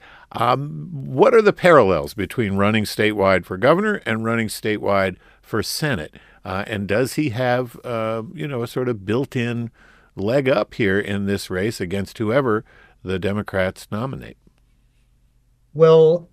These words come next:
Speaker 2: I don't think there are very ma-, many parallels, actually, Tom.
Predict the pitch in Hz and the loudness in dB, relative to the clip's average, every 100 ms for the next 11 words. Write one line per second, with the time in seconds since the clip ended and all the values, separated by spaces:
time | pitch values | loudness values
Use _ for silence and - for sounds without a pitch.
0 | - 151 135 185 233 240 190 190 - 135 | -2 -2 4 4 4 2 0 2 0 4
1 | 131 190 202 104 120 175 151 175 185 185 | 4 4 0 -2 -2 -2 -2 -2 -4 -4
2 | 151 127 131 - 120 123 160 151 170 135 | -2 0 0 2 2 2 2 2 2 0
3 | 143 - 107 170 - 110 101 120 131 | -2 -2 -4 -4 -2 0 0 -2 -6